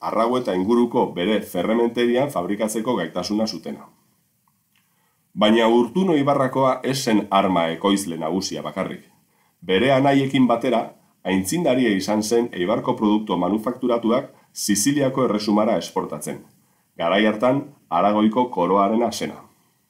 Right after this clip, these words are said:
Urte ba-, gutxi batzuk geroago, mila lareun da laurogeita hamabigarrenean, Euskal ekonomiak hainbat mendetan markatuko zuen albistea iritsi zen.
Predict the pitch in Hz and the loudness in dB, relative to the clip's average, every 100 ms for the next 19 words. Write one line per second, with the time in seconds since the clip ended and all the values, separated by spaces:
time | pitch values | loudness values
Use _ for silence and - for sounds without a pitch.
0 | _ _ _ _ _ _ _ _ _ 120 | _ _ _ _ _ _ _ _ _ -2
1 | 110 131 180 - - 127 127 147 - 135 | 0 2 2 2 0 0 4 2 2 0
2 | 101 110 120 113 107 - - _ _ 92 | 0 2 2 2 0 -2 -10 _ _ -2
3 | 107 113 87 80 101 107 87 78 76 87 | 2 2 0 0 0 0 0 -2 -2 -2
4 | 117 107 101 104 85 80 104 92 95 87 | -2 0 0 0 0 0 0 0 -2 -4
5 | 78 - _ _ _ _ - 127 - 156 | -8 -18 _ _ _ _ -4 -2 0 0
6 | 156 143 139 135 113 107 - 131 151 131 | 0 2 2 2 0 0 -2 0 2 0
7 | 117 107 110 113 82 80 82 82 131 143 | 2 2 2 2 -2 -2 -4 -4 -4 -4
8 | 131 120 120 107 85 95 131 - 139 - | -4 -2 0 0 0 -2 -2 -2 -4 -4
9 | 90 98 98 101 76 69 | -2 -4 -4 -6 -8 -10